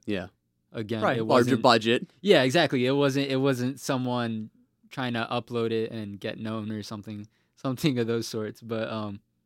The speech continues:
Speaker 2: you had the robot that, that would, like, make the breakfast and have it ready for the kids,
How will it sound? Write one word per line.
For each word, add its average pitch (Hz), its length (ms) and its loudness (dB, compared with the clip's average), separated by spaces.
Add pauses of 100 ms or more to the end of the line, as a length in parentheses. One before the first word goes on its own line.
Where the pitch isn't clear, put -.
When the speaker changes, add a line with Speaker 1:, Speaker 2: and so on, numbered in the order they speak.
(960)
Speaker 2:
you 127 160 -2
had 127 160 -2
the 123 120 -2
robot 113 500 -2
that, 107 440 -6
that 107 300 -6
would, 107 380 -6 (360)
like, 110 140 -14
make 113 300 -6
the 110 80 -6
breakfast 117 680 -4
and 117 80 -6
have 107 200 -6
it 107 100 -8
ready 123 320 -2
for 113 180 -10
the 107 120 -6
kids, 127 680 -2